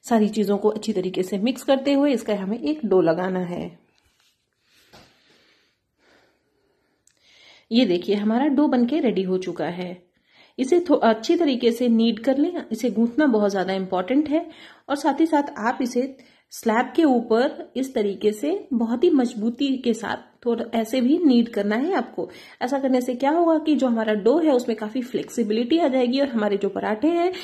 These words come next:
वो काफी सॉफ्ट बनेंगे। तो ये देखिए, आप, आपने देखा होगा जो हलवाई लोग होते हैं वो अपने डो को इस तरीके से ही उस पे काफी प्रेशर अप्लाई करते हैं,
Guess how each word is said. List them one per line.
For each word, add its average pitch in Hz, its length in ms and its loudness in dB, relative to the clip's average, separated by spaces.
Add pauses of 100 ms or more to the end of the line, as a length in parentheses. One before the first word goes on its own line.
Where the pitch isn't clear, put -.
(260)
वो 262 40 -8
काफी 269 280 0
सॉफ्ट 214 500 0
बनेंगे। 185 500 -2 (2000)
तो 254 60 2
ये 254 180 6
देखिए, 185 500 -2 (240)
आप, 208 260 -4
आपने 233 280 0
देखा 233 280 2
होगा 370 240 4
जो 349 140 2
हलवाई 233 340 2
लोग 370 200 4
होते 254 280 4
हैं 262 180 0
वो 349 160 2
अपने 269 180 0
डो 247 180 2
को 277 140 -2
इस 320 220 -2
तरीके 240 340 0
से 233 120 -4
ही 262 100 0
उस 269 120 0
पे 262 140 -2
काफी 269 360 0
प्रेशर 277 360 2
अप्लाई 214 300 0
करते 202 320 -6
हैं, 277 220 0